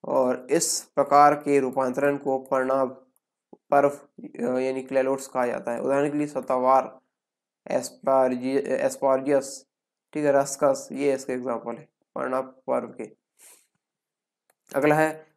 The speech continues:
पत्र प्रकालिका, अ, बुल-, अ, बुलबिल, ठीक है। कुछ पौधों की कटस्थ, अ, क-, कक्षस्थ और पुष्प कलिकाएं विशेष, विशेष छोटे आकार से रूपांतरित हो जाती हैं, जो पत्र प्रकिलक-, अ, प्रकालिका कहलाती है।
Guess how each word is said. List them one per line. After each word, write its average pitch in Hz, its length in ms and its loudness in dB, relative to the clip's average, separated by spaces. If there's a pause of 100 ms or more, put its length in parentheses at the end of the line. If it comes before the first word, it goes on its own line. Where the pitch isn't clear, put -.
(260)
पत्र 147 560 6
प्रकालिका, 131 960 -2 (580)
अ, - 120 -20
बुल-, 135 600 0
अ, 131 220 2
बुलबिल, 135 680 0 (240)
ठीक 170 140 -2
है। 139 180 -4 (640)
कुछ 190 180 0
पौधों 180 360 8
की 196 180 -2
कटस्थ, 185 460 2
अ, - 80 -18
क-, 135 480 0
कक्षस्थ - 840 -2 (180)
और 139 400 2 (220)
पुष्प 180 220 -2
कलिकाएं 147 380 6
विशेष, 165 480 0 (200)
विशेष 170 520 -2
छोटे 151 340 2
आकार 143 320 6
से 143 140 -2
रूपांतरित 131 480 0
हो 147 100 0
जाती 147 280 2
हैं, 151 200 -4
जो 160 100 -2
पत्र 160 320 0
प्रकिलक-, 135 480 -4
अ, 131 180 0
प्रकालिका 131 640 -2
कहलाती 117 400 -6
है। 107 140 -14